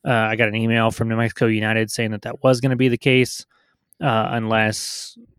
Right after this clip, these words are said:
the local government eased up on stuff. But, um, I, I just was surprised that, that we were actually gonna have a season, to be honest, 'cause I think when this whole first thing happened, I told you,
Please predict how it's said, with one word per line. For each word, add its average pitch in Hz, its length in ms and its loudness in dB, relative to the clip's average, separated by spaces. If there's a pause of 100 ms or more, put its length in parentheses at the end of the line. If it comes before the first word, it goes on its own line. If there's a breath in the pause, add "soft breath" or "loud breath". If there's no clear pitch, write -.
(540)
the 123 120 2
local 110 280 2
government 117 680 -2
eased 120 360 -2
up 120 200 -2
on 117 360 -2
stuff. 131 440 0
But, 123 260 0 (640 soft breath)
um, 110 600 0 (1300)
I, 123 280 4
I 117 40 4
just 113 220 -4
was 113 180 0
surprised 113 600 2
that, 110 240 0 (680)
that 120 260 -2
we 123 160 2
were 120 240 2
actually 117 380 2
gonna 113 180 -2
have 117 160 -2
a 107 60 -6
season, 107 360 -4
to - 80 -12
be 117 120 -2
honest, 113 420 -4
'cause 117 160 -2
I 110 100 -2
think 110 420 -6 (480 loud breath)
when 120 180 0
this 113 160 -2
whole 117 160 4
first 113 320 -2
thing 120 160 -4
happened, 117 480 0
I 110 100 2
told 110 340 -2
you, 120 440 2